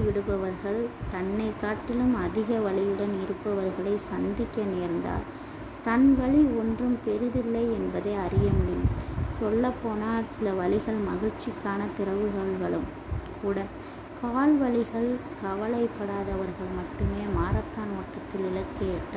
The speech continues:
முடியும். வலிகளின் நுனியில் ஒட்டி கொண்டிருக்கும் சுகம் அலாதியானது. வெற்றி அடைபவர்கள் தழும்புகளை தங்கப் பதக்கங்களாக அணிந்து கொள்கின்றார்கள். இன்புற்று இருக்கும் ஞானிகள்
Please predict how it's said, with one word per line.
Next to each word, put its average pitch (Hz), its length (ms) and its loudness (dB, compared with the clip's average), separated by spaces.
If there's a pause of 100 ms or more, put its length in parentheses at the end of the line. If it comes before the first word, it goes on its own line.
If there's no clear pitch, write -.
முடியும். 175 280 -4 (440)
வலிகளின் 269 540 8
நுனியில் 240 480 4
ஒட்டி 247 480 0 (140)
கொண்டிருக்கும் 196 680 0
சுகம் - 500 8
அலாதியானது. 202 920 -4 (560)
வெற்றி 208 420 2
அடைபவர்கள் 208 800 0
தழும்புகளை 202 680 2 (220)
தங்கப் 208 460 -2
பதக்கங்களாக 185 840 -2 (200)
அணிந்து 214 480 2
கொள்கின்றார்கள். 175 880 0 (760)
இன்புற்று 269 580 6
இருக்கும் 240 500 0
ஞானிகள் 208 580 -2